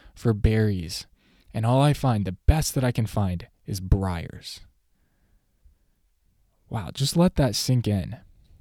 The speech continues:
The prophet writing to the people of God, to the children of Israel, describing his personal struggles. That's here in the Minor Prophets. If you haven't read the Minor Prophets in a while,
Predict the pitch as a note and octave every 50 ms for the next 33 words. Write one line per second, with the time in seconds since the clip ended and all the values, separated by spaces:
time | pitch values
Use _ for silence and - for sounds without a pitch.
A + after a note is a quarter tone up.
0 | - _ _ _ _ - - - - - A2 G#2 G2+ G2 - F2 D#2 - - -
1 | - _ _ _ _ _ _ _ _ _ _ _ _ _ _ _ - _ G#2+ G#2+
2 | A2 A2 A2 G#2 G#2 G2 F#2 F2+ F2+ - _ _ _ _ _ _ _ - - G#2+
3 | F2 - - - G#2+ - G#2+ G#2 G2 F2 - - F2+ E2+ E2 E2+ - - - G#2
4 | F2+ F#2 - - - A#2 A2+ A#2+ A2+ A2 G2 G2 F#2 F#2 F2 F2 E2 - - -
5 | _ _ _ _ _ _ _ _ _ - _ - - G2+ - - - - A2 G#2+
6 | A2 G#2+ A2 G#2 G2+ G2 F#2+ - - G#2+ G#2 G#2 G2+ G2 - - - _ - -
7 | G#2 G2+ - - - G2+ F#2 F#2 F#2 - - _ - - _ _ _ _ - -
8 | - A2 G2+ F#2+ - - - A1+ - - - - _ _ _ _ _ _ _ _
9 | _ _ _ _ _ _ - G#2 A2 C3+ D#3 - - - C#3 C3 B2+ A#2+ A2+ A2+
10 | G#2+ G#2 G2+ - - - F2+ - - - - - A2 G#2+ - A#2+ C3+ C#3 A#2 C#3+
11 | C#3 C3+ B2 G2 - A2+ G#2+ G#2 G#2 G2 G2+ - - - - - _ _ _ _
12 | - - G#2+ G2+ G2+ G2 G2 F#2+ - - G2+ F#2+ F#2+ G2 F#2+ - - F#2 F2+ F2+
13 | F2 F2 E2 - - - -